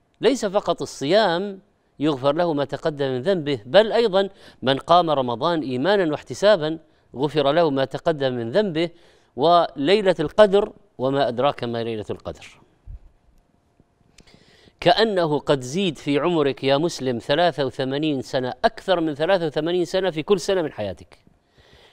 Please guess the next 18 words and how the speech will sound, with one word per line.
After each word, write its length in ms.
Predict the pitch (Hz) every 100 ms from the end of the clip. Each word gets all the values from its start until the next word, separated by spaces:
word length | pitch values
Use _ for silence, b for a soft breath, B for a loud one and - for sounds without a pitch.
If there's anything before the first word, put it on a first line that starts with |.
| b
كأنك 560 | - - 233 190 170 -
أعطيت، 560 | 143 - 202 143 -
أنت 220 | 185 165
أعطيت 480 | - 131 - 175 131
من 140 | 123 127
الله 520 | 123 127 143 139 151 _ _ b b -
هبة 200 | 185 160
عظيمة 600 | 117 120 165 160 117 151 _ _ b b b b b b
في 200 | - 147
كل 240 | - 262
سنة 260 | - 233 214
من 140 | 190
حياتك 600 | 170 185 196 185 220 - -
أكثر 400 | 185 - - 165
من 140 | 160
ثلاثة 340 | 147 160 214 175
وثمانين 380 | 151 147 170 160
سنة. 280 | - 87